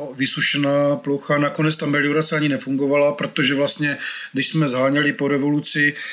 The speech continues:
eh, člověka, který by na těch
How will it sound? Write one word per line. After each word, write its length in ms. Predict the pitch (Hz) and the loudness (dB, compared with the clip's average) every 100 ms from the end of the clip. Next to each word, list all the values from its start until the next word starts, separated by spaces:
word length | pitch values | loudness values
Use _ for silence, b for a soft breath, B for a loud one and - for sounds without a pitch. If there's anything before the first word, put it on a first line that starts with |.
| B B 160 | B B 0
eh, 40 | 131 131 131 135 123 139 120 - | 2 2 0 -2 -2 -4 -6 -4
člověka, 420 | - 143 156 165 | 0 2 2 0
který 180 | 151 143 | 0 0
by 100 | 147 | 0
na 100 | 139 | 0
těch 320 | 165 151 | -2 -4